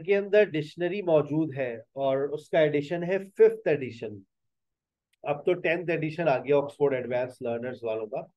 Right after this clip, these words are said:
लेकिन अगर आपके पास घर में fifth edition है तो आप कोई भी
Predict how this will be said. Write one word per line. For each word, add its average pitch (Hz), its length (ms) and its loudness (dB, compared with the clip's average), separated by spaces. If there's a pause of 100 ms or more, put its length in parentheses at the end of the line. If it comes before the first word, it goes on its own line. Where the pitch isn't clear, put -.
(320)
लेकिन 143 240 2
अगर 156 200 4
आपके 151 340 2
पास 147 540 0 (300)
घर 139 160 0
में 151 260 -2
fifth 170 320 -4
edition 131 440 -2
है 120 200 -6 (640)
तो 151 40 4
आप 147 580 2
कोई 165 200 2
भी 180 140 -4